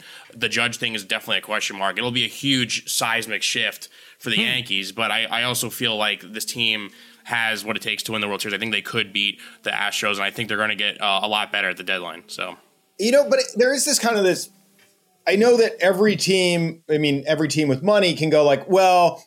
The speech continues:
Speaker 3: if we don't sign him, we can sign him, and he's got a slightly better war anyway, and he's younger, and we can stack our lineup." And then, so then you just have this kind of revolving door of like, "Oh, remember when, uh,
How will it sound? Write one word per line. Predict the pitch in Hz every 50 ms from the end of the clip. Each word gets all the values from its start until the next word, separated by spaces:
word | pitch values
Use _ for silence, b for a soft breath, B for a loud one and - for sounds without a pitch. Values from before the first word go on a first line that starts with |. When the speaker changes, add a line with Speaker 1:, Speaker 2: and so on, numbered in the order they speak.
| _ -
Speaker 3:
if | 143 131
we | 156 170
don't | 196 214 208 -
sign | - 220 196 190 185 175
him, | 156 175 170 170 165 160 160 156 147
we | 147 147 131
can | 139 -
sign | - 185 170 165 160 160 147
him, | 147 180 175 175 170 165 165 156
and | 135 123
he's | 127 190 196 -
got | 208 180 165
a | 156
slightly | - - 175 170 165 147 165 160
better | 135 151 156 151 147
war | 147 151 151 151 151 147 139 - -
anyway, | 175 175 175 175 170 165 165 165 160 156 139
and | 131
he's | 143 185 185 165 143
younger, | 175 170 170 165 165 156 160 160 156 156 143 147 B B B B
and | - 139 147
we | 160 185 175
can | 185 180 170 165 160 -
stack | - - 175 170 160 -
our | 170 170
lineup." | 156 156 160 160 160 156 156 156 156 B B B B B _ -
And | 180 180 185
then, | 190 202 196 202 - -
so | - - 226
then | 214 247 269 294
you | 277 233
just | - - - 226
have | 202 185
this | 185 165 -
kind | - 196 196
of | 175
revolving | 170 156 127 165 170 165 160 165 151
door | 160 160 160 156
of | 139 156
like, | 160 156 - - -
"Oh, | 247 262 262 240
remember | 226 214 233 262 277 294 277
when, | 269 254 226 202
uh, | 185 170 156 139 139